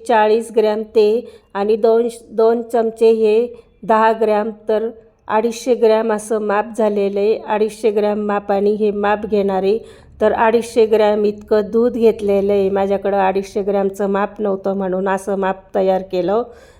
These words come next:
आणि जसं मी दूध घेतलं तसंच दोन चमचे तेल घेते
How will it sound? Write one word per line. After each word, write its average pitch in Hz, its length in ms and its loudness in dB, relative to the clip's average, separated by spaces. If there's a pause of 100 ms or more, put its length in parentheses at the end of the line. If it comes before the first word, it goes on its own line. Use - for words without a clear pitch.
(140)
आणि 190 280 0
जसं 214 400 2
मी 226 200 2 (100)
दूध 226 360 0
घेतलं 208 420 0 (100)
तसंच 214 420 -2
दोन 220 260 2
चमचे 208 500 0 (240)
तेल 226 260 6
घेते 214 640 -2